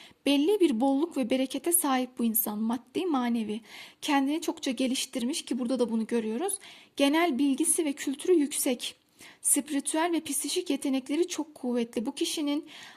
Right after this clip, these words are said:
altıncı hisleri güçlü. Bunun yanı sıra olgun ve ağırbaşlı bir yapıya sahip bir karakter görmekteyim ben burada arkadaşlar.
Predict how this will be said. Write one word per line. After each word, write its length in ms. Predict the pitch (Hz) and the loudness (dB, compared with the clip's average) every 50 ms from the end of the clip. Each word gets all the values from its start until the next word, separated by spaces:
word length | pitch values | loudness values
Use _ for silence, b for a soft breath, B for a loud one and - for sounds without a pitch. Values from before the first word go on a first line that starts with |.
| B B B | B B B
altıncı 460 | 269 277 269 277 - 302 294 294 277 | 2 2 2 0 -2 -2 -2 -2 0
hisleri 440 | 277 - - - 269 262 269 254 240 | 0 0 0 0 0 0 0 0 -2
güçlü. 520 | 254 - - - 277 240 254 247 247 254 - - | -2 -2 -2 -2 0 0 0 0 0 -2 -6 -4
Bunun 160 | - 269 277 302 | -2 -2 0 0
yanı 260 | 302 285 285 285 311 | 2 0 0 0 0
sıra 220 | - - 285 277 | 0 0 -2 -2
olgun 520 | - - 254 254 262 247 240 339 392 370 330 | 0 0 2 2 2 2 0 0 0 0 -2
ve 80 | 285 | -2
ağırbaşlı 720 | - - 247 262 285 302 285 240 262 262 - - 330 294 262 | -2 0 2 2 2 2 2 0 0 -2 -2 -2 0 0 2
bir 100 | 277 247 | 2 2
yapıya 380 | 247 262 254 - - 254 254 | 0 -2 -2 -4 -4 -2 0
sahip 380 | - - - 262 240 240 - - | 0 0 0 -2 -4 -4 -6 -8
bir 100 | 247 - | -10 -6
karakter 500 | - 277 240 233 233 - - 277 339 349 - B B B B B B B | -4 -2 -2 -2 -4 -4 -2 -2 -2 -2 -6 B B B B B B B
görmekteyim 600 | 294 269 269 254 254 262 254 - 262 294 339 311 | 2 2 2 2 0 -2 -2 -2 -2 0 2 2
ben 200 | 277 254 247 226 | 2 2 0 0
burada 220 | 226 220 - 233 | -2 -4 -4 -4
arkadaşlar. 680 | 220 220 226 - 254 226 226 240 - - - - 370 | -4 -6 -6 -6 -6 -6 -4 -4 -4 -4 -2 -4 -4